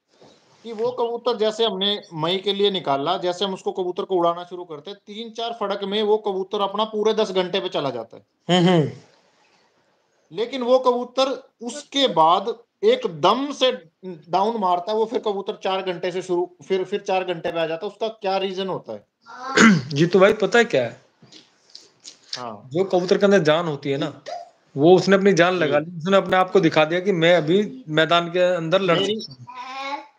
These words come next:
Speaker 1: हाँ, मेरी ये कैपेसिटी है।
Speaker 2: मैं लड़ सकता हूँ मैदान के अंदर, उसने दिखा दिया तुम्हें।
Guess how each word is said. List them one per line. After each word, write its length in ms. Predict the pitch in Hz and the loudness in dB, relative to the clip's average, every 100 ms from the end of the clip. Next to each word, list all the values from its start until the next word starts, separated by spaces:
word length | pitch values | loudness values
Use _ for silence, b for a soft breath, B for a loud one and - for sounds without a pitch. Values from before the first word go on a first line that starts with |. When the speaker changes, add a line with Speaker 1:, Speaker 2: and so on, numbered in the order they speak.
| 247 226 | -18 -12
Speaker 1:
हाँ, 100 | 151 | -8
मेरी 460 | 175 190 214 208 202 | -2 2 2 2 2
ये 80 | |
कैपेसिटी 540 | 220 208 202 208 185 170 | 2 0 -2 -6 -4 -4
है। 220 | 113 - _ _ - | -4 -8 _ _ 0
Speaker 2:
मैं 200 | 160 202 | 4 4
लड़ 180 | 190 196 | 4 2
सकता 280 | 196 180 185 | 0 2 2
हूँ 80 | |
मैदान 300 | 175 165 156 | 4 2 2
के 60 | 165 | 0
अंदर, 140 | 180 | 0
उसने 240 | 202 180 214 | 0 2 0
दिखा 240 | 180 185 | 2 0
दिया 140 | 165 156 | -2 -6
तुम्हें। 260 | 147 135 | -8 -14